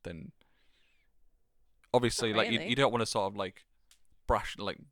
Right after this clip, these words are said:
Speaker 1: brashly say it to anyone, like, "I'm fucking cleverer than you," but, like, if you're sort of being put in this sort of box of, like, you're exactly the same as everyone else and don't think that you are any better, does that not make you sort of just wanna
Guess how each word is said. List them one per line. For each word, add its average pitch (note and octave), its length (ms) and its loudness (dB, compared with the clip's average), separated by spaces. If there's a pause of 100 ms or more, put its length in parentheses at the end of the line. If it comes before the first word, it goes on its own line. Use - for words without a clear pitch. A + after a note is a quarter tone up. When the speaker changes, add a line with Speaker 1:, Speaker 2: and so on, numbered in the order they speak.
(160)
Speaker 1:
brashly G#2 280 -4
say F2+ 220 -6
it - 140 -10
to E2+ 120 -10
anyone, D2+ 260 -10
like, E2+ 180 -12
"I'm E2+ 240 -12 (160)
fucking F#2 260 -12
cleverer F2 300 -8
than C#2+ 140 -12
you," D2 140 -12
but, - 140 -10
like, D#2+ 260 -12
if - 220 -10
you're G#2 220 2
sort F2 180 -4
of F2 120 -6 (400)
being G2+ 220 -4 (920)
put - 200 6
in G2+ 140 -6
this G2 160 -4
sort E2+ 300 -2
of - 80 -10
box - 280 -4
of, F2+ 100 -12
like, F2+ 120 -6
you're F#2 240 0
exactly G2 400 -2
the F2+ 100 -6
same F2+ 240 -6
as F2+ 120 -6
everyone F2 240 -6
else E2 340 -6
and E2+ 240 -10
don't E2+ 200 -4
think F2 240 -10
that - 140 -8
you E2 140 -6
are E2 180 -4
any D#2+ 140 -6
better, - 320 -8 (1080)
does G2+ 140 -8
that - 180 -6
not - 200 -8
make F2+ 300 -10
you G2 80 -14
sort - 200 -6
of - 40 -18
just F#2+ 180 -16
wanna F2+ 340 -8